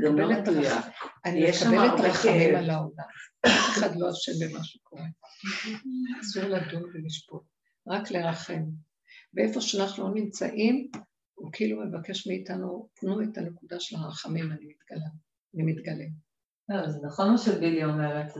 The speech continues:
Speaker 3: זה לא
Speaker 1: זה לא ציור כזה יפה שהחברה החרדית, אה, כבר
Speaker 2: לא.
Speaker 1: יושבים מוכנים.
Speaker 2: אני לא מדברת, כשאני מדברת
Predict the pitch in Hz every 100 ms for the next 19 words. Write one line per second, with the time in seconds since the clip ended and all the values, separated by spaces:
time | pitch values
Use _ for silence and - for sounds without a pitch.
0 | 143 147 160 190 202 185 175 214 220 277
1 | 262 208 208 180 190 175 175 - 185 170
2 | - 170 160 156 170 156 165 170 - 165
3 | 156 147 156 - 156 143 143 - 156 247
4 | 170 165 165 170 170 - - 156 156 160
5 | 156 240 247 240 226 220 208 190 220